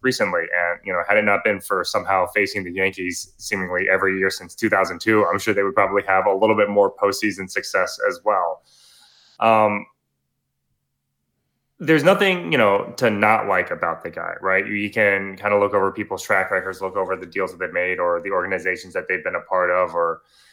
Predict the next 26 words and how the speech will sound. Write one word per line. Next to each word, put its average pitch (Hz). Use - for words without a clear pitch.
you 101
know, 98
some 110
of 104
the 101
decision-making. 101
Um, 92
and, 95
you 131
know, 104
that's 98
obviously 98
a 95
reference 95
to 101
a 90
certain 101
individual 101
that's 95
tied 95
to -
the 92
Red 98
Sox 90
position. 127
And 113